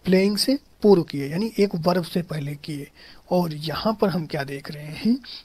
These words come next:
कि वॉच मतलब not only का प्रयोग हम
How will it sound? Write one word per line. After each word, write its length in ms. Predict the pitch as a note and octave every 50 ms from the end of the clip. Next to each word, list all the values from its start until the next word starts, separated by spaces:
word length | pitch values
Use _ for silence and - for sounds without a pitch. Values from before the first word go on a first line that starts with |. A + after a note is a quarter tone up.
| _
कि 80 | - F#3
वॉच 520 | E3 D3 D3+ C#3+ C#3+ C#3 - - - - - - _ _ - - _ _ -
मतलब 340 | F3 E3+ E3 F#3+ F#3 D#3 D3+
not 340 | D#3 D3+ F3+ G#3 G#3+ - A4 - - F#3+
only 320 | E3+ E3 E3+ E3 D#3+ D#3 -
का 100 | - C#3
प्रयोग 420 | - - - - D3+ D#3 D#3 D#3 D3+
हम 220 | C#3+ G#3 B3+ B3+